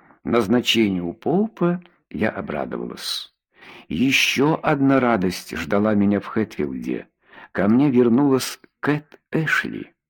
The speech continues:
"Я прибыла, чтобы служить вашему высочеству", воскликнула она, и мы упали друг другу в объятия. В Хэтфилде меня ждала не только Кэт. Вернулись и её муж,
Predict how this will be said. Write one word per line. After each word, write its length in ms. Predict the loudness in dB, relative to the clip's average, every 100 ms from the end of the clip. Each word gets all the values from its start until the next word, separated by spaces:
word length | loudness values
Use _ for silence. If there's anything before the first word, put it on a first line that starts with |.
| _ _ _ _ -20 -20 -20
"Я 300 | -8 0 0
прибыла, 640 | 2 2 4 4 2 -4 -8 -16 _
чтобы 320 | -4 2 2
служить 540 | 0 -2 0 0 -2
вашему 460 | -2 -2 0 2 2
высочеству", 960 | 0 -2 -4 -4 -8 -8 -10 -8 -8 -12 _ _ -18 -10
воскликнула 760 | -4 -4 -2 -4 0 2 2 2
она, 560 | 0 0 0 -2 -6 -16 _
и 140 | 2
мы 220 | 4 4 2
упали 640 | 0 -2 0 0 2 4 2
друг 280 | 2 0
другу 300 | 2 2 2
в 80 | 0
объятия. 720 | 0 0 -4 -8 -10 -10 -10 -14 _ _ _ _ _ _ _ _ _
В 100 | -16
Хэтфилде 880 | -4 0 0 0 -2 -2 -4 -4 -4 -14 _ _ _
меня 280 | 2 4 2
ждала 320 | 0 0 2
не 120 | 0
только 380 | 0 -2 -2 -6
Кэт. 380 | -8 -6 -6 -6 _ _ _ _ _
Вернулись 920 | 0 4 6 4 4 2 -2 -4 -6 -10 0
и 80 |
её 360 | 2 4 4 4
муж, 680 | 2 2 0 -2 -6 -6